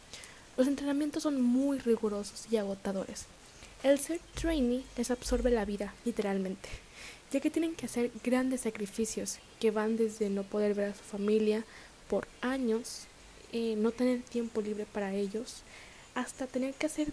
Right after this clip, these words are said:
dietas estrictas y entrenar todos los días de lunes a domingo. Pueden quedar hasta agotados mental y físicamente y también pueden llegar a tener lesiones físicas.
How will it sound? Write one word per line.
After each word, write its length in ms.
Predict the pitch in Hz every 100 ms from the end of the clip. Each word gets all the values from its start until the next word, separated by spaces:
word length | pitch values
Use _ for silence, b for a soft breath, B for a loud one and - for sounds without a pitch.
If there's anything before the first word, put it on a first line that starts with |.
| -
dietas 400 | 269 - 285 -
estrictas 680 | 240 - 233 240 - 254 - - -
y 140 | 240
entrenar 400 | 240 240 233 240 - - -
todos 300 | 277 277 285
los 200 | 262 220
días 320 | 220 220 220 - -
de 180 | 220
lunes 400 | 220 226 233 247 -
a 100 | 226
domingo. 500 | 214 202 202 202 - - B B B B -
Pueden 280 | 269 294 302
quedar 320 | 233 226 -
hasta 360 | 247 - - -
agotados 720 | - 220 214 214 208 208 214 -
mental 400 | 226 220 220 226
y 60 |
físicamente 800 | 240 233 - 226 214 214 214 254 - - -
y 360 | 247 233 240 233 -
también 240 | 240 240
pueden 220 | 240 262 262
llegar 160 | 226
a 60 | 226
tener 260 | 220 220
lesiones 640 | 220 214 - 220 208 208 208
físicas. 640 | - 208 208 - - -